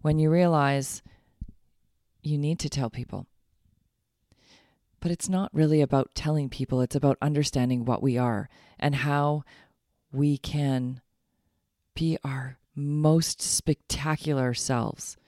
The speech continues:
And when we are our most spectacular selves, it's because we're whole. It's because we're not denying or resisting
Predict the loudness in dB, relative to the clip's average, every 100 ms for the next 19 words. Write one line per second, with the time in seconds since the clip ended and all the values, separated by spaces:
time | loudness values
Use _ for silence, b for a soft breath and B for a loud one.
0 | b b b 0 2 2 4 4 4 4
1 | 4 2 2 0 -4 -4 -4 -4 -2 -2
2 | -2 0 0 0 -2 -6 -8 -6 -2 -2
3 | -2 -4 -4 -4 2 4 4 0 -12 b
4 | b b b b b b b b -2 0
5 | 2 2 2 2 2 2 2 2 0 0
6 | 0 2 2 2 0 -2 0 0 0 -2
7 | -2 -2 -4 -4